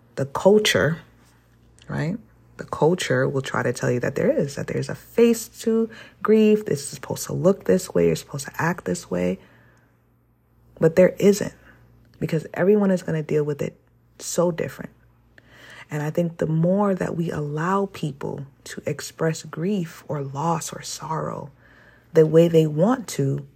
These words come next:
the more we can respect it and deal with it. And maybe it won't be so trash.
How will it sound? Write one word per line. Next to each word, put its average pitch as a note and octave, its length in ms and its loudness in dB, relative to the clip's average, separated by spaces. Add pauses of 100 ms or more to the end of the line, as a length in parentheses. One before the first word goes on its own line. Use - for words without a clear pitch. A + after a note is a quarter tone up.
(160)
the F3 100 2
more F#3+ 320 2
we F3+ 220 -2
can E3+ 500 -4 (1160)
respect - 680 0
it G3+ 100 6
and E3 200 4
deal F#3+ 240 4
with D3+ 240 -2
it. - 220 -4 (400)
And F3 140 -2
maybe G#3+ 260 0
it G3 80 2
won't G#3 200 -2
be G#3+ 120 0
so G#3+ 180 -4
trash. - 600 -12